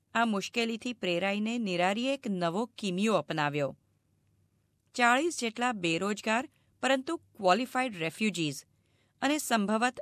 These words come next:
નોકરીદાતાઓ વચ્ચે સ્પીડ ડેટિંગ જેવો સીન ઊભો કર્યો.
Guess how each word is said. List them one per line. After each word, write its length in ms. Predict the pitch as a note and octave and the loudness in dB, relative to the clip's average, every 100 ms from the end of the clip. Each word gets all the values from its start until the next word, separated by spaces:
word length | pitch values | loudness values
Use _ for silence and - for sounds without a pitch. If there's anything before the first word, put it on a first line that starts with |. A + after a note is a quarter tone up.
| - F3 | -12 -6
નોકરીદાતાઓ 1040 | E3+ E3+ A3 B3 - E3 D#3 D#3+ D#3+ D3+ | -4 -4 -4 -6 0 2 2 4 0 0
વચ્ચે 460 | D3+ D3+ - F3+ B3 _ _ - | -2 -4 0 0 -2 _ _ -16
સ્પીડ 460 | - - D4 C#4 | -12 -2 -2 0
ડેટિંગ 380 | G#3+ F#3+ A3+ A3 | 2 2 2 -4
જેવો 200 | G3 G#3 | -2 -4
સીન 380 | C4+ - A3 F#3+ | -6 -4 -2 -2
ઊભો 200 | D#3+ E3 | -4 -6
કર્યો. 380 | D#3+ D3+ C#3+ | -4 -2 -2